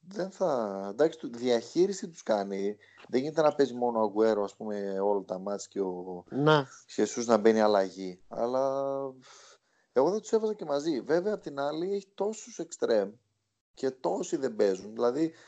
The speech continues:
Speaker 1: δεν παίζει ο Μαχρές, είναι τραυματίας ο Σίλβα και πάλι έχει, ε, Στέρλινγκ, Ντε Μπρούινε,
Speaker 2: Και ο
Speaker 1: Μπερνάρντο.
Speaker 2: Σανέ, ο οποίος είναι πάρα πολύ μεγάλη απώλεια, εγώ θα έλεγα,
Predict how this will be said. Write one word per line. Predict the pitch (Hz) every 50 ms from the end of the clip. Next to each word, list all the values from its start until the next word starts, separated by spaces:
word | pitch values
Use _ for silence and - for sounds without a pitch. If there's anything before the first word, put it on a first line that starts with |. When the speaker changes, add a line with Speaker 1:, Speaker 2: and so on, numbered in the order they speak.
| - _ _ _
Speaker 1:
δεν | 120 135 139
παίζει | 143 156 147 143
ο | 147
Μαχρές, | 147 143 143 143 - 151 143 135 113 98 92 92
είναι | 101 -
τραυματίας | 208 - 123 123 123 131 127 131 135 135 - -
ο | 135
Σίλβα | 131 - - 147 143 131 110 92 90
και | 87 - - 120
πάλι | - 143 143 139 131 135 143
έχει, | 147 143 143 - 143 139 139 139 135 135 135 135 _ _ _ _ _ _ _ _ _
ε, | - - - 62 60 60 - - - 50 - - - -
Στέρλινγκ, | - - - - - - 95 104 123 127 131 131 127 117
Ντε | - - 98
Μπρούινε, | 87 87 95 95 101 120 117 - 135 127 127 131 127 123 123 120 113 110 110 104 95
Speaker 2:
Και | 92 - 156
ο | 156
Speaker 1:
Μπερνάρντο. | 156 151 151
Speaker 2:
Σανέ, | 156 95 104 156 143 143 143 160 185 196
ο | 180
οποίος | 160 139 - - 151 160 165 156 -
είναι | - 170 170
πάρα | 160 185 180 180 175
πολύ | 147 143 147 135 135 135 135 135
μεγάλη | 131 135 135 131 135 135 135
απώλεια, | 131 127 - - 135 131 127 123 123
εγώ | 123 120 120
θα | - - 127
έλεγα, | 123 123 127 127 123 143 175